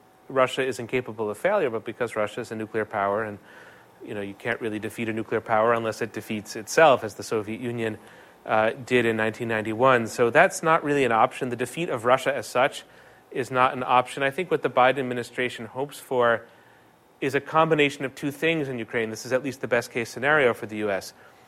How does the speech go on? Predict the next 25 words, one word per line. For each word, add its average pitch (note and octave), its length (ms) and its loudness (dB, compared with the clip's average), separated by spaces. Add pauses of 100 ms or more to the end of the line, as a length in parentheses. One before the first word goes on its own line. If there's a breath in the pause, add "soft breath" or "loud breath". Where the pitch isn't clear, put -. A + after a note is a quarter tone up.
(300 soft breath)
that B2+ 260 4
there B2+ 140 6
will C3 160 6
be, B2+ 680 0
uh, A#2 260 4 (460)
a C3 80 2
battlefield, C#3+ 640 6
s-, - 300 -10
a - 80 -6
set F#3+ 240 4
of D#3+ 120 0
battlefield C#3 460 2
setbacks B2+ 640 -2
in G#2+ 80 -14
Ukraine G2 380 -12 (720)
that B2 120 -6
will C#3 100 -6
just A#2+ 200 -8
make C#3 160 0
the A#2 80 0
whole C#3 240 2
thing B2 360 -2
very, C3+ 280 4
very B2+ 220 2
difficult, A2+ 600 -6